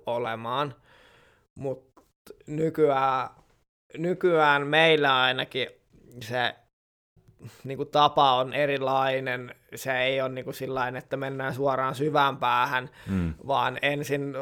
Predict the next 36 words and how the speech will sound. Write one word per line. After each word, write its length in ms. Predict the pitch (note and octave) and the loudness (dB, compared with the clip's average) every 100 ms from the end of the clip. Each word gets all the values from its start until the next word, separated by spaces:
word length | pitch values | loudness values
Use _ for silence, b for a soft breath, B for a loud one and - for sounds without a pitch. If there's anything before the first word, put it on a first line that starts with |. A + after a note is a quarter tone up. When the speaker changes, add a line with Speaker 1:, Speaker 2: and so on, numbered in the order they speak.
| C3+ | -2
Speaker 1:
opetellaan 800 | D3+ D#3 C#3+ C#3 B2+ B2+ B2+ C3+ | -2 -2 -2 -2 -4 -6 -8 -6
niinku 440 | B2+ A#2+ C#3+ A2+ b b b b b b _ _ _ - - _ _ - | -8 -4 -6 -6 b b b b b b _ _ _ -20 -20 _ _ -8
pi-, 100 | E3+ - | -4 2
ole 260 | E3+ E3 | 6 4
silmät 480 | E3 E3 E3 D#3+ - | 4 2 2 0 2
auki, 300 | D3+ D3 C#3+ | 4 6 4
kun 160 | D#3 D#3 | -2 2
toinen, 480 | D3 C#3+ C#3 C#3 A2+ A#2 C3 | 2 4 0 -2 -6 -10 -2
toinen 440 | D3 C#3+ C#3+ C#3 | 0 2 0 -2
lyö 180 | D3 C#3+ C3+ | 2 4 4
sillain 360 | C3+ C3+ C#3 C#3+ | 2 0 0 0
kevyesti 640 | B2 B2 C3+ C3 C3 - | -2 -4 -2 -4 -4 -6
siinä 520 | C#3+ - C3+ C3 - B2+ | -10 -6 -6 -4 -2 0
Speaker 2:
Mm. 60 | |
Speaker 1:
ja, 220 | B2+ B2 - B B B B _ | 0 -2 -6 B B B B _
ja, 160 | - C3 | -2 0
ja 180 | C3 B2 | 0 0
sit 160 | C#3+ | -2
se 100 | C#3 | 0
rupeaa 300 | D3+ D#3 D#3 D3 | 0 4 6 6
onnistua, 440 | D3+ D3+ C#3+ D3+ | 4 0 -2 0
että 140 | C#3+ D3 | 2 0
okei, 320 | C#3+ D3 C#3 | 2 2 2
mä 100 | C#3 | 0
pystyn 340 | - C#3+ C#3+ | -4 -6 -6
tässä 160 | C#3 - | -8 -4
vähän 220 | - C3+ | -4 -2
näkee 420 | C#3 C3+ - C3+ | -2 -2 0 0
ja 140 | C3+ C3+ | 0 0
väistelee 680 | B2+ B2 B2 C3+ B2+ B2+ B2+ | 0 0 -4 -4 -2 0 0
ja, 240 | C3 A#2 | 0 0
ja 120 | C3 | 0
siinä 220 | B2+ C3+ | -2 -4
onkin 200 | C3+ D3+ | -4 -4
mukavampi 640 | D3+ D#3 D3+ C#3 C#3 C#3 C3 | 0 0 2 2 0 -2 0
olla. 400 | B2+ C3 C3 | 2 2 0